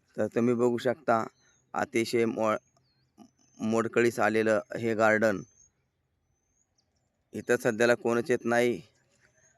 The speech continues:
रविवारी असेल तर सुट्टी असल्यानंतरच या ठिकाणी सर्वजण येतात. हे पहा, तुम्हाला झूम करून दाखवतो. इथं हरण दिसत आहे तुम्हाला, हर-, हरण बनवलेलं आहे, खूपच छान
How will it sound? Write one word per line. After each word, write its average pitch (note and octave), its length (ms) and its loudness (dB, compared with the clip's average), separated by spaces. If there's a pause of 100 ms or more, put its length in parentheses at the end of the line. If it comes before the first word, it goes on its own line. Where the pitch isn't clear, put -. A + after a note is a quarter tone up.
(220)
रविवारी A#2 520 2
असेल A#2 460 -2
तर A2+ 100 0
सुट्टी A#2 320 -6
असल्यानंतरच A2+ 720 -2
या A2 120 0
ठिकाणी A2 360 -4
सर्वजण A2 500 -2
येतात. G#2+ 360 0 (1000)
हे A#2+ 80 -2
पहा, A#2 300 2
तुम्हाला A2+ 360 0
झूम A2+ 200 -2
करून A2+ 220 -4
दाखवतो. A2+ 400 0
इथं A#2 220 -2
हरण A2+ 320 0
दिसत A2 280 -6
आहे A2+ 160 0
तुम्हाला, A2 440 -2 (1200)
हर-, A#2 420 0 (260)
हरण A2+ 320 0
बनवलेलं A#2 400 2
आहे, A2+ 280 0 (560)
खूपच - 460 -4
छान A#2+ 260 -4